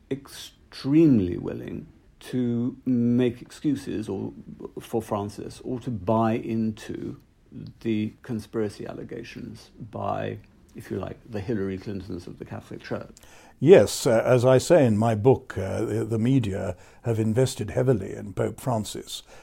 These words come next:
Speaker 2: as this great, uh, liberal, uh, pope, uh, and reformer.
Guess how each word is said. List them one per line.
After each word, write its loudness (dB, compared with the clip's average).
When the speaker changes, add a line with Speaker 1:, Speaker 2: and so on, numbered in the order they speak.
Speaker 2:
as -4
this -4
great, -2
uh, -4
liberal, 2
uh, -2
pope, 0
uh, -6
and -2
reformer. 2